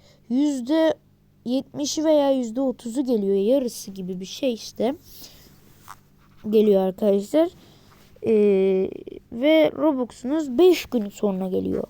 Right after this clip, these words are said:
Bakın bunu da unutmayın. Beş gün sonra mesela dün aldım.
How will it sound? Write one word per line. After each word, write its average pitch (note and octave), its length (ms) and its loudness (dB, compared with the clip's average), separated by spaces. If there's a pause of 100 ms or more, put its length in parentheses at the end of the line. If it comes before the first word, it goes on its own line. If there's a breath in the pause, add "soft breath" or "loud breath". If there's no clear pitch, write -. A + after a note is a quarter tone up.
Bakın F#3 300 -8 (540 soft breath)
bunu A3+ 280 -4
da A#3+ 80 4
unutmayın. A3+ 760 -4
Beş C#4+ 240 2
gün A3 160 -4
sonra F#3 400 -4
mesela G3 720 -4 (600 soft breath)
dün C#4 140 -2
aldım. C#4+ 520 2